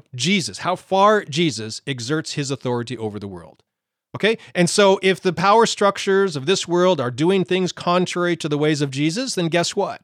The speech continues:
That simply means that we as the church are failing in our task to show the world what Jesus wants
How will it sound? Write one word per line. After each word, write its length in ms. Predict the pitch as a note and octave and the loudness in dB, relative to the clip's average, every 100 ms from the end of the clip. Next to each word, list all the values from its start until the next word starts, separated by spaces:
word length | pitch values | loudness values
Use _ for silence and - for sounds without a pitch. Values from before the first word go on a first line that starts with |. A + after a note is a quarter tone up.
| _ _ _ _ _ _ _ | _ _ _ _ _ _ _
That 180 | F#3 G3 | -4 -2
simply 400 | - G#3+ F#3 D#3+ | -2 -2 0 2
means 500 | E3+ F#3+ C#3+ C#3 C3 | 4 2 0 -2 -2
that 180 | C#3+ | -2
we 220 | C3+ F3+ F#3 | 0 0 0
as 120 | C3 | -2
the 100 | C3 | -6
church 360 | - F3 C3+ - | -4 -4 -4 -4
are 180 | D3 C#3+ | -4 -4
failing 880 | - _ - G3 G#3 C#3+ F#2 D#2 _ _ _ _ _ _ _ _ | -8 _ 2 4 6 4 -2 -16 _ _ _ _ _ _ _ _
in 160 | F3 F3 | 2 4
our 220 | F3+ F#3+ | 4 2
task 840 | - E3+ D#3 F#2 - - - _ _ _ _ _ _ | -2 -2 -4 -4 -10 -10 -10 _ _ _ _ _ _
to 100 | D#3+ | -4
show 260 | - F#3+ F#3+ | 2 4 6
the 100 | E3 | 6
world 300 | E3+ E3 D3 | 6 4 4
what 140 | C3+ | -2
Jesus 340 | C3 C#3 C3 | -4 -4 -4
wants 300 | B2 G#2 F#2 | -6 -10 -12